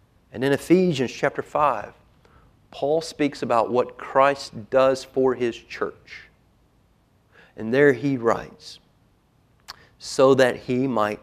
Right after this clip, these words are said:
sanctify her," make us more like Christ, "having cleansed her," what do you usually cleanse with? Water. "Cleansed her with the washing of water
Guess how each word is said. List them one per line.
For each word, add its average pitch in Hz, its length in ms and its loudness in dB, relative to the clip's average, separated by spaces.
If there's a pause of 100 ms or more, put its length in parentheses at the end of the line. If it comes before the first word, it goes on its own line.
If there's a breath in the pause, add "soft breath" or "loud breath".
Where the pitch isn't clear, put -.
sanctify 135 1000 2
her," 101 380 -2 (160)
make 123 220 -4
us - 160 -6
more 131 180 2
like 156 220 2
Christ, - 540 2 (1040)
"having 165 680 6
cleansed 220 880 2
her," 143 540 6 (160)
what 415 100 4
do 349 80 6
you 214 60 0
usually 165 320 0
cleanse 165 300 -4
with? 98 200 -8
Water. 131 340 4 (280 soft breath)
"Cleansed 233 580 6
her 170 160 6
with 165 220 4
the 165 80 4
washing 202 640 6
of 175 160 4
water 165 880 4